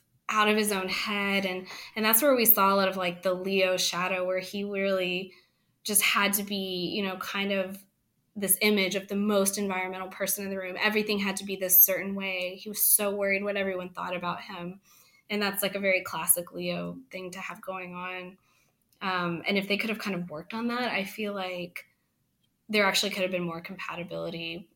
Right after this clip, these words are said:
but we just saw so much of the wound space with him and so many things he needed to work on that he just couldn't even see that he <laughs> needed to work on, that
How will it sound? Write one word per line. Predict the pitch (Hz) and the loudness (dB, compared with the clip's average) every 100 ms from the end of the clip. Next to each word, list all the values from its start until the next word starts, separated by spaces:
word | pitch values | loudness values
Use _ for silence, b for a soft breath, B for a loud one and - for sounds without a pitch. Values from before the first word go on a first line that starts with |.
| _ _ - | _ _ -8
but | 175 170 - - _ - | -6 -6 -8 -12 _ -6
we | 196 | -2
just | 190 180 | 0 2
saw | - 175 | 2 2
so | 175 - 180 180 180 | 2 2 2 0 -4
much | 180 180 180 | -6 -6 -6
of | 190 | -4
the | 175 | -6
wound | 185 175 180 | -4 -2 0
space | - - 185 175 | 0 -2 0 0
with | 196 180 | 2 2
him | 214 208 202 | 2 4 4
and | 190 175 | 2 2
so | - 202 196 | 4 4 4
many | 202 196 | 4 2
things | 190 202 196 - | 0 -2 -2 -2
he | 196 | -4
needed | 190 185 185 | -4 -6 -8
to | |
work | 185 185 180 | -6 -6 -4
on | 196 190 | -4 -4
that | 208 | -6
he | 202 | -4
just | 180 - - | -4 -4 -6
couldn't | - 190 | -4 -4
even | 185 180 | -4 -2
see | 175 - 190 | 0 0 0
that | 185 | -4
he | 196 220 | 0 2
<laughs> | |
needed | 208 202 214 | 6 6 4
to | 226 | 2
work | 220 220 226 | 2 0 0
on, | 220 220 214 | 0 0 0
that | 175 175 | -2 -4